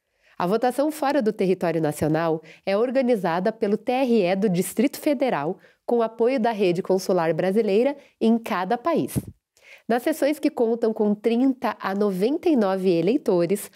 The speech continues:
o voto é feito por meio de cédula. Local com cem ou mais eleitores, urnas eletrônicas são preparadas e enviadas do Distrito Federal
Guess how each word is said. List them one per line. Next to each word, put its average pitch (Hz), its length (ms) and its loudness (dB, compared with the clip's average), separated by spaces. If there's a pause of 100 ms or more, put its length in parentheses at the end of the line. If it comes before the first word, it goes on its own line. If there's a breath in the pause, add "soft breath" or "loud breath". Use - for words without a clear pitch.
(240 loud breath)
o 196 100 2
voto 190 380 0
é 277 60 2
feito 240 420 -2
por 220 180 0
meio 202 300 2
de 208 140 2
cédula. 151 680 -2 (560 loud breath)
Local 226 380 0
com 269 180 0
cem 190 480 -2 (140)
ou 240 120 2
mais 208 520 0
eleitores, 175 760 0 (340 soft breath)
urnas 294 400 2
eletrônicas 233 760 0
são 202 180 0
preparadas 202 880 -2
e 214 40 2
enviadas 180 680 2
do 240 160 2
Distrito 320 420 0
Federal 226 640 0